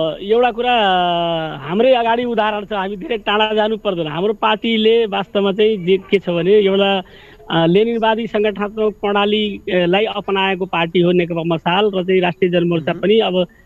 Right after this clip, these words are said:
Speaker 1: अ, त्यसैका चाहिँ अब एउटा चाहिँ वैधानिक सङ्गठन भएको हुनाले हाम्रो चाहिँ जुन सङ्गठनको प्रणाली छ त्यो वास्तवमा चाहिँ लेनिनवादी सङ्गठन प्रणाली हो।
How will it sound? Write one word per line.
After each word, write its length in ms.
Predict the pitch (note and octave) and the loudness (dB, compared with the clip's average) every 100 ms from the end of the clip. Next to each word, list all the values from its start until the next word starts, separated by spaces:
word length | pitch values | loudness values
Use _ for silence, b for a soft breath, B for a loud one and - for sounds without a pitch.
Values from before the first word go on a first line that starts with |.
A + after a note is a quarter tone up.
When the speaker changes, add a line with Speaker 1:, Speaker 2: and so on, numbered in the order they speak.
| _ | _
Speaker 1:
अ, 100 | E3+ | -2
त्यसैका 420 | E3 F3+ F#3+ F3+ | 0 0 0 0
चाहिँ 280 | F3 F#3 F#3 | 0 2 2
अब 180 | F3 E3+ | 0 0
एउटा 180 | E3+ E3+ | 0 2
चाहिँ 260 | F3+ F3 | 2 2
वैधानिक 540 | D#3+ D#3 E3 D#3+ F3 E3 | 0 0 0 2 0 -2
सङ्गठन 340 | E3 D#3+ E3 | -4 -2 -2
भएको 160 | D3 D3 | 0 0
हुनाले 420 | D#3 E3 E3 G#3 G#3+ B B | 0 0 2 2 0 B B
हाम्रो 320 | C#3+ D#3+ G3+ G#3 | -4 0 2 4
चाहिँ 200 | G#3+ G3 | 2 2
जुन 140 | G#3 | 0
सङ्गठनको 480 | F#3 F#3+ F#3+ G3 F#3+ | 0 0 2 0 0
प्रणाली 600 | - F#3 F#3 G3+ G3+ G3+ | -2 0 2 0 -2 -2
छ 100 | G#3+ | 0
त्यो 500 | A3 G#3+ - - G#3 | -2 -4 -10 2 2
वास्तवमा 420 | G3 - G3 F#3+ | 2 0 0 0
चाहिँ 180 | G3+ F#3 | 0 0
लेनिनवादी 340 | F#3 F3+ F3+ | 0 0 0
सङ्गठन 360 | F3 E3 D#3 D#3+ | -2 -2 -2 -6
प्रणाली 520 | D3+ - D3 C#3+ | -8 -6 -2 0
हो। 100 | C#3 | -2